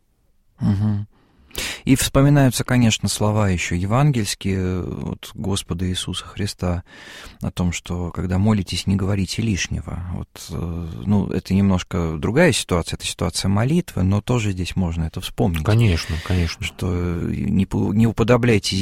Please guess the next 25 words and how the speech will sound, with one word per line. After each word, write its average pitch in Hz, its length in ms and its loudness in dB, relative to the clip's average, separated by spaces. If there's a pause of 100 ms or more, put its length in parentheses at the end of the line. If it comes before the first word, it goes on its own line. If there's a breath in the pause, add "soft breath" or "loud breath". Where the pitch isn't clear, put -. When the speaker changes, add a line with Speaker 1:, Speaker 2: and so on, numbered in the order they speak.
(140)
Speaker 1:
язычникам, 120 720 2
которые 101 380 0
в 101 60 0
многословии 120 720 4
своем 104 400 -2
думают, 107 340 -2
что - 180 -6
будут 98 340 -6
услышаны 101 580 -2
Богом. 87 540 -4 (800 loud breath)
Вот, 92 640 -4
э, - 460 -6
это - 200 -4
касается, - 480 -2
видимо, 98 300 0
и - 20 2
молитвы, 113 560 2
но 117 220 2
и - 180 0
разговоров 104 640 -2
о 107 80 -4
Боге 98 300 -4
тоже, - 400 -10
потому 85 380 -8
что, 82 340 -10